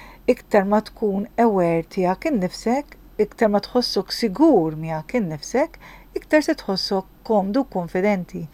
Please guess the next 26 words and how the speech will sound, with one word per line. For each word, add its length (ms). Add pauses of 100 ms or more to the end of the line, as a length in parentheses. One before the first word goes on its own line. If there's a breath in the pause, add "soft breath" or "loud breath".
(520 loud breath)
Għalhekk 380
importanti 760
wkoll 500
naraw 580 (500 loud breath)
l-għażla 600
tal-ħbieb 640 (460)
u 300
nis-, 500
nissudaw 720
ukoll 640 (540 loud breath)
ki-, 120
ma, 140 (120)
li 180
huma 280
qed 240
jażlu 460
l-ħbieb, 380 (240)
għaliex 360
huma 440
u 220
jażlu 560
l-ħbieb, 640 (800 loud breath)
il-ħbieb 400
se 140
jinfluwenzawhom 880
ħafna 600